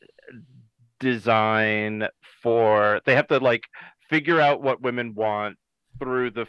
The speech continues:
filter of presumably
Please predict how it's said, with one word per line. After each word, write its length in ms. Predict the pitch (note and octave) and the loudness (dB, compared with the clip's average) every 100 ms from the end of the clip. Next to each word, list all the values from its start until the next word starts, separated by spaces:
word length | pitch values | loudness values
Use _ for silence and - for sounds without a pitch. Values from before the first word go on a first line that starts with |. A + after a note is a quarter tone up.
| - | -4
filter 720 | B2 A#2+ - A#2 A2 A2 A2 - | -2 -2 -2 0 0 -2 -4 -2
of 540 | A2 G#2+ G#2 G2+ G2+ G2 A#2 _ _ _ | 0 0 0 -4 -8 -16 -20 _ _ _
presumably 840 | - C#3 A#2 A2 B2+ C3+ A2 A#2+ A#2 | -6 -4 -4 -4 -2 -2 -2 -4 -4